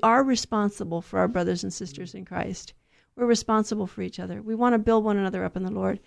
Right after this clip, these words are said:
And none of us is perfect. We go to confession on a frequent and regular basis, and the church says we should, at least monthly, eh, because we're all sinners, and we need to acknowledge this. And if I can look at my life and say, "Well, I don't sin, I'm not,"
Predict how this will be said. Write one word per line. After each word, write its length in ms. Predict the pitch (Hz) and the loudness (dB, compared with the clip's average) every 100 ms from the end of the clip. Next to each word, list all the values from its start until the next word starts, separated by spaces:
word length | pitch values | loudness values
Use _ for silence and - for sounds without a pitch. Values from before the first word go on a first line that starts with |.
| _ _ - | _ _ -2
And 140 | 247 | 4
none 160 | 247 247 | 6 6
of 80 | 240 | 4
us 180 | 233 | 2
is 80 | 240 | 0
perfect. 560 | - 226 220 - - - _ _ _ _ | -2 -2 0 -4 -8 -18 _ _ _ _
We 80 | 247 | -2
go 160 | 262 285 | 6 6
to 60 | |
confession 480 | 311 277 254 247 262 | 6 4 4 2 4
on 100 | 233 | 2
a 40 | 220 | 2
frequent 380 | - 240 254 | 2 0 2
and 80 | 247 | 2
regular 320 | 226 214 220 | 4 6 6
basis, 560 | 220 269 302 190 185 - - _ | 6 4 2 -2 -4 -10 -18 _
and 100 | 208 | -10
the 60 | 202 | -8
church 320 | 262 247 - | 0 0 0
says 260 | 277 330 240 | 2 2 2
we 100 | 214 | -2
should, 300 | 330 311 196 | 2 2 2
at 140 | - | 0
least 260 | 247 262 - | 0 0 0
monthly, 560 | 220 226 - 190 226 _ _ _ _ _ _ | 0 0 0 -2 -4 _ _ _ _ _ _
eh, 60 | 226 - | -12 -6
because 500 | 226 254 285 320 262 | -4 0 4 6 6
we're 180 | 247 240 | 4 4
all 260 | 247 269 302 | 6 6 6
sinners, 320 | 247 196 214 | 4 2 4
and 100 | 226 | 6
we 80 | 240 | 8
need 140 | 285 | 6
to 80 | 302 | 4
acknowledge 340 | 240 226 233 | 4 6 4
this. 160 | 175 175 | 2 0
And 80 | 190 | 0
if 120 | - | 4
I 120 | 247 | 4
can 220 | 339 254 | 6 4
look 120 | 254 | 4
at 80 | 277 | 4
my 140 | 233 214 | 4 6
life 220 | 208 214 | 6 4
and 100 | 214 | 4
say, 80 | 240 | 4
"Well, 180 | 233 | 6
I 140 | 226 233 | 8 8
don't 220 | 240 - | 6 2
sin, 340 | - 196 196 | -2 0 2
I'm 160 | 202 226 | 4 4
not," 220 | 226 - | 4 2